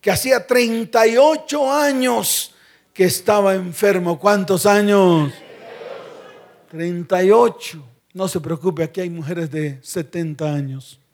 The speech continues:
que están paralíticas. Que llegó alguien de sus mismos familiares y las paralizaron desde niñas. Tíos que paralizaron a sus sobrinas violándolas desde niñas. Aquí hay casos en cantidad.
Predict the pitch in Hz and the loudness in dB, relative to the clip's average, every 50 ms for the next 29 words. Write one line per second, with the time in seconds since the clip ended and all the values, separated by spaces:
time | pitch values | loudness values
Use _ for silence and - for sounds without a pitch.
0 | _ _ _ _ - 156 123 - 170 160 156 147 147 143 - - 156 151 151 147 | _ _ _ _ -10 -10 -6 -4 -4 -4 -4 -4 -8 -10 -8 -6 -4 -4 -4 -4
1 | 139 147 131 - - - - 165 147 - - - - - - _ _ _ _ _ | -6 -6 -8 -12 -14 -16 -14 -16 -14 -12 -12 -12 -14 -16 -18 _ _ _ _ _
2 | _ _ - 170 165 170 170 165 170 180 196 202 208 214 226 226 214 202 214 220 | _ _ -8 -6 -4 -4 -4 -4 -4 -4 -4 -4 -4 -4 -4 -6 -6 -6 -6 -4
3 | 214 208 202 190 185 175 143 - - _ _ _ - 160 165 156 - 170 143 139 | -4 -4 -4 -4 -6 -8 -10 -16 -20 _ _ _ -6 -4 -4 -4 -4 -6 -6 -6
4 | 185 202 202 165 196 180 - - 185 170 165 165 160 156 156 170 175 175 165 151 | -4 -4 -4 -4 -6 -8 -8 -8 -8 -6 -6 -6 -6 -4 -2 -2 0 0 -2 -4
5 | 151 135 - - - _ _ _ _ _ - 165 160 160 156 160 - _ 180 170 | -8 -10 -14 -18 -20 _ _ _ _ _ -8 -4 -2 -2 -2 -4 -6 _ -10 -10
6 | 156 156 160 151 151 147 - - 180 170 160 160 156 151 151 143 113 151 147 143 | -8 -10 -10 -12 -12 -10 -8 -8 -8 -6 -6 -8 -8 -8 -8 -8 -6 -6 -6 -6
7 | 147 156 170 175 170 165 151 147 143 135 123 _ - - _ _ - 214 240 233 | -6 -4 -2 -2 -2 -2 -4 -4 -6 -8 -12 _ -20 -20 _ _ -2 0 0 4
8 | 220 208 190 175 - - - - - 170 139 - 160 156 151 156 151 151 151 - | 4 4 4 2 0 -6 -10 -10 -10 -8 -6 -4 -4 -2 -2 -4 -4 -4 -6 -2
9 | - 185 185 180 175 165 165 160 156 156 - 151 139 - - 147 160 185 _ _ | 0 0 0 0 0 -2 -2 -4 -6 -6 -8 -8 -10 -10 -12 -16 -18 -20 _ _
10 | _ _ _ - - - 160 151 151 170 208 208 190 175 160 147 139 - - - | _ _ _ -14 -6 -4 -2 -2 0 0 0 2 2 0 0 -2 -4 -8 -12 -14
11 | - _ _ 151 151 156 151 156 175 190 185 180 170 147 156 147 147 147 139 135 | -16 _ _ -4 -2 0 0 2 2 2 2 0 -2 -2 -4 -4 -6 -8 -8 -8
12 | 156 147 123 143 147 151 165 170 160 151 143 127 107 - - - - _ _ _ | -8 -8 -6 -6 -4 -2 -2 -2 -2 -2 -4 -6 -8 -12 -18 -18 -20 _ _ _
13 | _ _ _ _ _ - 135 - - 196 180 165 139 - - 196 185 185 165 - | _ _ _ _ _ -18 -14 -2 0 0 0 0 -2 -8 -8 -6 -4 -4 -4 -6
14 | - 151 156 160 151 143 - 156 147 143 - 151 147 143 156 156 147 135 120 | -8 -8 -6 -6 -6 -6 -6 -6 -6 -6 -8 -10 -10 -8 -8 -10 -10 -12 -16